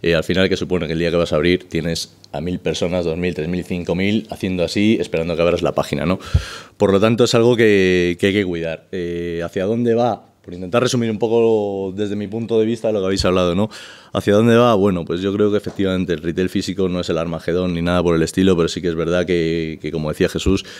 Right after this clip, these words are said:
eh, se están haciendo grandes avances en unas tiendas sí y en otras no. Yo, por ejemplo, recuerdo que el año pasado Zara cerró su tienda de Londres y mientras la cerró, eh, la convirtió en un click and collect.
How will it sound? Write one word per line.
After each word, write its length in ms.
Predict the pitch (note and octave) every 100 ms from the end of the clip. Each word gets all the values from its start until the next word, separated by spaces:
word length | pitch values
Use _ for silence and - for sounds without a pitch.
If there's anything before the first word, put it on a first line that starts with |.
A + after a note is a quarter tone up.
| - - -
eh, 680 | B1 C2 C#2 C#2 C#2+ C2+ -
se 100 | D#2+
están 200 | E2+ E2+
haciendo 360 | E2+ F2 F2
grandes 320 | E2+ E2+ F2+ F2+
avances 440 | D#2+ F2+ F#2+ -
en 80 | E2
unas 240 | E2+ F2
tiendas 420 | - F#2+ G#2 B2+ D#3
sí 320 | - D3+ G#3+
y 80 | F2+
en 100 | F2+
otras 320 | G#2 A2+ A2
no. 320 | F2 F#2 F2+ -
Yo, 200 | F2 E2+
por 140 | G2+
ejemplo, 340 | F#2 G#2 G2+ A2
recuerdo 460 | F#2 F#2+ G#2 A2
que 340 | G2 F#2 F2+ F2
el 80 |
año 160 | G2 G#2
pasado 400 | G2 G#2+ A2 A#2 - - _ _ - _ _ -
Zara 240 | - G#2+ G#2
cerró 260 | G#2 G2
su 120 | G#2
tienda 260 | F2+ G2 G2
de 60 | F#2+
Londres 400 | G#2 G#2 A2+ - - - -
y 60 | G2
mientras 280 | G2 F#2 F#2
la 80 | F2+
cerró, 440 | F#2 F#2 A2+ A#2 E2+
eh, 640 | E2 E2+ E2 D#2+ D2 D#2+
la 120 | E2+ F2
convirtió 320 | F2+ F2 G2+
en 60 |
un 80 | G#2
click 200 | G2 G2+
and 120 | F2+ E2+
collect. 300 | F2 A#2+